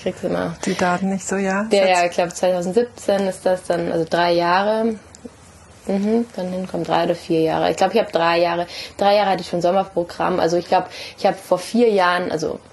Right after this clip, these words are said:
Speaker 1: im August, hab ich quasi die Tiere geholt oder
Speaker 2: Mhm.
Speaker 1: angefangen. Und offiziell angemeldet hab ich mich im September und so die ersten Kunden kamen dann im Januar.
Speaker 2: Mhm.
Speaker 1: Genau, und dann, also Januar zweitausendsiebzehn, glaub ich, war so die ersten.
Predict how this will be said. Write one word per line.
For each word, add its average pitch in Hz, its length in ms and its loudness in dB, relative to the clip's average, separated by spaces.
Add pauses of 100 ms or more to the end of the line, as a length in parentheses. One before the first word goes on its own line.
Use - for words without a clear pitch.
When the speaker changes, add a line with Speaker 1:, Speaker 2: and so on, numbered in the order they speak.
Speaker 1:
im - 140 -4
August, - 640 0
hab 180 120 0
ich 175 200 -6
quasi 170 240 0
die 160 160 -8
Tiere 240 400 0
geholt 226 540 2
oder - 240 -2
Speaker 2:
Mhm. 185 180 0
Speaker 1:
angefangen. 185 540 -4 (380)
Und 165 420 0
offiziell 170 440 2
angemeldet 160 500 2
hab 160 100 -6
ich 165 80 -10
mich 160 80 -6
im 156 120 -2
September 180 680 2
und 165 100 2
so 160 100 0
die - 180 0
ersten 160 340 0
Kunden 160 680 -2
kamen 151 600 -4 (180)
dann 147 440 -4
im 147 360 -6
Januar. 220 600 2 (140)
Speaker 2:
Mhm. 185 280 -2 (120)
Speaker 1:
Genau, 139 400 0
und 151 180 -4
dann, 156 180 0
also 156 120 4
Januar 160 260 4
zweitausendsiebzehn, 156 760 -4
glaub - 180 -6
ich, - 160 -12
war 55 120 -8
so - 160 -8
die - 100 -8
ersten. - 460 -8